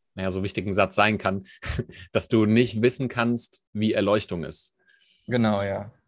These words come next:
Speaker 1: Das ist halt so ein, so ein
Speaker 2: Ja.
Speaker 1: Schlüsselding, wo man sagen kann, so, „Ja, okay, das ist ein relativ einfacher Satz so.“ Aber, ähm,
Speaker 2: Und da kommt auch mein innerer Kindartikel dazu, mit, „Du weißt gar nicht, was es bedeutet, wenn dein inneres Kind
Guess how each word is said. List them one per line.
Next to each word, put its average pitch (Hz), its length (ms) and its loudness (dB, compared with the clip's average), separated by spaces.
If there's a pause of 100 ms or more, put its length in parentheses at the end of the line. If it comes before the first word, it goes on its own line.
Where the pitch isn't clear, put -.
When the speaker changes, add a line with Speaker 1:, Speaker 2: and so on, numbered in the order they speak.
Speaker 1:
Das - 180 -4
ist - 120 -4
halt 104 180 6
so 110 140 6
ein, 101 240 0
so 104 80 -4
ein 104 80 -2 (120)
Speaker 2:
Ja. 110 280 4
Speaker 1:
Schlüsselding, 110 380 2
wo 104 160 0
man 104 180 0
sagen 107 220 0
kann, 110 160 -6
so, 98 40 -6
„Ja, 101 320 4
okay, 120 200 -2
das 104 140 -6
ist - 40 -8
ein 101 80 -6
relativ 104 380 -4
einfacher 104 440 -2
Satz 101 320 -2
so.“ 170 360 -2 (960)
Aber, 107 680 6
ähm, 101 680 -4 (960)
Speaker 2:
Und 127 100 2
da 117 80 6
kommt 123 260 0
auch 117 100 2
mein 110 200 4
innerer 113 260 4
Kindartikel 110 600 -4
dazu, 107 520 -2 (120)
mit, 110 220 -2
„Du 120 100 0
weißt 127 260 6
gar 110 140 4
nicht, 104 160 -2
was 104 160 -2
es 104 120 -14
bedeutet, 104 380 0
wenn 104 140 2
dein 101 180 2
inneres 101 300 -4
Kind 104 260 -6